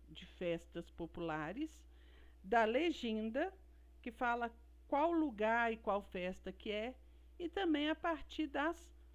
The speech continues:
fotos. Baseando-se, é, número sete, na leitura do mapa anterior,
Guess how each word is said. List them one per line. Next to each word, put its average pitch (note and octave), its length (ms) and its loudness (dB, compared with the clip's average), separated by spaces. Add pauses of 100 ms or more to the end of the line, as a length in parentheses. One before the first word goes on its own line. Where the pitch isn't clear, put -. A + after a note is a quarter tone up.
(160)
fotos. - 680 -4 (1120)
Baseando-se, D#4 1200 2 (120)
é, G3+ 200 0
número C4+ 380 -2
sete, C4+ 600 -2
na C4 160 0
leitura C#4 640 -2
do C4+ 100 -6
mapa B3+ 340 -2
anterior, C4+ 540 -2